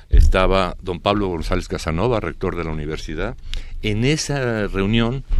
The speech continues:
que era la reunión donde había una especie de reflotamiento del indigenismo de Aguirre Beltrán,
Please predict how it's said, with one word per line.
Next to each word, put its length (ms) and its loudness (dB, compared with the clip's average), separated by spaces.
que 140 2
era 180 4
la 200 0
reunión 720 -2
donde 220 -2
había 160 0
una 140 -4
especie 360 -4
de 220 -8
reflotamiento 920 -4
del 160 -4
indigenismo 680 -4
de 100 -4
Aguirre 300 -6
Beltrán, 460 -2